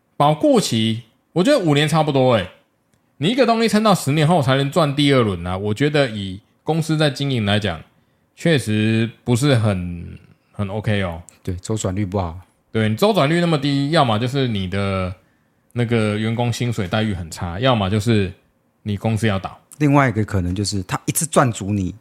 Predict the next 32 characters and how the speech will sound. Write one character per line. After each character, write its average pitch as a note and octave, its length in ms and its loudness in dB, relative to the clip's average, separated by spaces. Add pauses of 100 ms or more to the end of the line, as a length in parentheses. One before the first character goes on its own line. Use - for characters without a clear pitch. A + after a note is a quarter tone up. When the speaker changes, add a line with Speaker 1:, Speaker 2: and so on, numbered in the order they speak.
(240)
Speaker 2:
三 C3 320 0
年、 G#2+ 180 -2
五 F#2+ 160 -8
年 F2 200 -4
的 F2+ 100 -4
钱， D#2 340 -8 (640)
Speaker 1:
嗯。 A2+ 160 0
Speaker 2:
就 F#3+ 80 4
是 F3+ 80 4
他 E3+ 140 6
的 F3 80 2
毛 C3 140 2
利 D3+ 120 2
非 C#3+ 120 2
常 G#2+ 160 0
好。 F2 220 -10 (300)
Speaker 1:
对， G2+ 220 2 (200)
有 C3+ 160 4
可 D3 180 2
能 G#2+ 140 0
他 A#2+ 100 2
毛 A2 200 2
利 A2+ 280 0 (160)
Speaker 2:
卖 E3+ 220 2
一 C3+ 80 -2
个 C#3 100 2
赚 C3+ 220 2
三 A#2+ 240 0
个， G#2 200 -2 (220)
有 G2 100 -6
可 G2 200 -6
能。 E2 120 -12